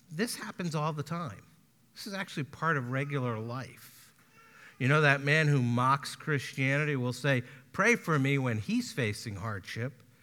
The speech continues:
Or that neighbor who will never come to church asks for prayer during a family crisis. You can visit any unbeliever in the hospital. They're happy to have you pray for them. We have to understand that,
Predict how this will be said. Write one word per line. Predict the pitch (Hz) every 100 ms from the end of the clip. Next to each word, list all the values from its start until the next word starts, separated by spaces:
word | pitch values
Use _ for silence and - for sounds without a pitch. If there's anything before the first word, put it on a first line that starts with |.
| - - -
Or | 156 156
that | 160
neighbor | 156 160 175 165
who | 147
will | 135
never | 139 151 160
come | 139 170 156
to | 156
church | - 185 175 - - _ _ _ _ - _ _ - -
asks | 131 135
for | - 147
prayer | 139 - 175 139
during | 110 120 127
a | 120
family | - 131 131 131 120
crisis. | - 139 139 - 98 - - _ _ - - -
You | 165
can | 170
visit | 143 147 131 139
any | 123 127 151
unbeliever | 156 143 143 139 139 139
in | 135
the | 127
hospital. | 127 117 - 104 107
They're | 123 123
happy | 127 123 123 131
to | 117
have | 120 104
you | 107
pray | - 117 107
for | 107 110
them. | 98 95 - - _ _ _ _ _ _ _ _ _ _ _ _ _ _ _ _ _ _ _ _ _ _ _ _ _ -
We | 127
have | 160 240 -
to |
understand | 196 180 156 - 165 131
that, | 117